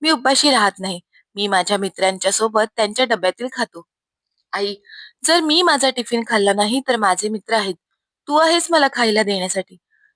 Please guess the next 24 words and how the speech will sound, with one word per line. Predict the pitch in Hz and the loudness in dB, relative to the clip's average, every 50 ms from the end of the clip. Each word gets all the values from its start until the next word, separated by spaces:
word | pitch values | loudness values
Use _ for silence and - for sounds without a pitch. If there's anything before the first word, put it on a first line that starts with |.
| _ _ - | _ _ -4
पण | 185 190 | -4 -2
मी | 190 196 214 240 254 214 | -2 0 0 0 2 2
जर | 226 214 | 2 2
या | 214 214 208 196 | 4 4 4 4
आजोबांना | 190 175 196 196 180 190 190 185 196 233 247 | 2 2 0 0 0 0 0 0 0 0 2
माझा | 254 240 220 - 208 | 2 2 0 0 -4
टिफिन | - - 190 - - 196 196 | -6 -6 -10 -12 -12 -12 -10
दिला | 175 185 170 175 190 | -6 -2 0 0 2
नाही | 240 240 233 233 226 220 - - - - _ _ _ _ - | 2 0 0 -2 -4 -4 -8 -14 -20 -20 _ _ _ _ 0
तर | 294 | 2
यांचे | 302 277 277 262 240 311 269 - | 2 2 2 2 0 0 0 0
असे | 233 226 - 269 285 | 0 0 0 0 0
कोणी | 262 269 269 285 302 330 | 2 2 2 4 4 2
नाही | 302 269 214 202 180 - _ _ _ _ _ _ _ | 2 2 0 0 -4 -8 _ _ _ _ _ _ _
जो | - 190 | 0 2
यांना | 185 196 180 180 214 247 247 | 2 2 2 2 0 0 2
जेवण | 247 269 277 277 302 294 262 | 2 4 4 4 4 2 2
देईल, | 208 185 170 - _ _ _ _ _ _ _ _ _ _ _ _ _ - | 0 -4 -6 -8 _ _ _ _ _ _ _ _ _ _ _ _ _ -4
त्यामुळे | 202 185 196 196 202 196 - - | -2 -2 0 0 -2 -2 -4 -4
तू | 226 240 277 | -4 0 2
यांना | 277 254 220 202 208 202 | 2 2 0 0 0 0
असे | 202 196 - - 254 | 0 0 2 2 2
बोलू | 247 240 240 247 262 285 | 2 4 2 2 4 2
नकोस," | 269 226 - - 180 - - | 0 0 -2 -6 -10 -12 -12